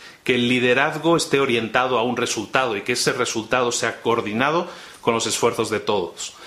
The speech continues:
Eh, haz ese esfuerzo. Muchas veces nos perdemos tanto en el día a día, nos perdemos tanto en el detalle del diario de lo que tenemos que hacer, nos perdemos tanto en los detalles, en el,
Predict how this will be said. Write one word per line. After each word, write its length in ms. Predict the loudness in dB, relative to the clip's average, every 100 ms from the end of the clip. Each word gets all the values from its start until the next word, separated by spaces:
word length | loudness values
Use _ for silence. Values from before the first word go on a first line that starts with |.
| -18 -4
Eh, 220 | -2 0 2
haz 180 | 2
ese 160 | 2 2
esfuerzo. 400 | 0 2 0 0
Muchas 340 | -2 2 0
veces 240 | 0 0 0
nos 240 | 0 0
perdemos 640 | 0 -2 0 0 0 -2 0
tanto 300 | 0 0 -2
en 60 |
el 120 | -2
día 200 | 0 0
a 40 | 0
día, 360 | 0 -4 -4 -4
nos 240 | -2 0
perdemos 420 | 2 0 2 0
tanto 240 | 0 0 2
en 60 |
el 140 | 0 2
detalle 420 | 0 2 2 2
del 220 | 2 0
diario 420 | 0 0 2 2
de 120 | 2 2
lo 160 | 2
que 100 | 0
tenemos 320 | -2 0 -2
que 80 | -2
hacer, 240 | 0 2 0
nos 120 | 0
perdemos 300 | 0 0 0
tanto 240 | 0 2
en 140 | 0 2
los 160 | 2
detalles, 540 | 0 2 0 0 -2 -4
en 60 |
el, 140 | -6